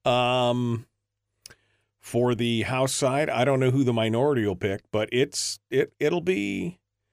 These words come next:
it'll be interesting. It will be interesting. Um, going back up here to see what's going on.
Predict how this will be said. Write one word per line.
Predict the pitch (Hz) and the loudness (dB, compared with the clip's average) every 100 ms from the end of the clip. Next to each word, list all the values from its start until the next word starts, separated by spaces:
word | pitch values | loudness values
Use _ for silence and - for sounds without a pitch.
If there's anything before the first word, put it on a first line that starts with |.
| _ _ _ _ _ - | _ _ _ _ _ -2
it'll | 143 190 | -2 0
be | 190 190 | 0 0
interesting. | 196 175 135 - 139 135 - _ _ _ - | -2 -2 -4 -2 -4 -4 -10 _ _ _ -10
It | 147 143 | -8 -6
will | 151 | -6
be | 151 160 | -4 -4
interesting. | 143 143 131 - 127 123 131 _ _ _ _ _ _ _ _ _ _ _ _ _ _ _ _ _ _ - _ _ _ _ _ _ _ _ | -4 -6 -8 -6 -4 -4 -8 _ _ _ _ _ _ _ _ _ _ _ _ _ _ _ _ _ _ -18 _ _ _ _ _ _ _ _
Um, | - 117 113 113 110 107 107 107 - _ _ _ _ _ _ _ _ _ _ _ _ _ _ _ _ _ _ _ _ - | -2 0 2 2 0 0 -4 -8 -14 _ _ _ _ _ _ _ _ _ _ _ _ _ _ _ _ _ _ _ _ -12
going | 95 95 87 | -4 -4 -2
back | 85 78 85 | -2 -4 -6
up | 76 | -6
here | 87 78 | -6 -6
to | 76 | -8
see | - 87 | -8 -8
what's | 80 78 - | -6 -8 -10
going | - 80 80 | -8 -8 -6
on. | 78 78 | -8 -8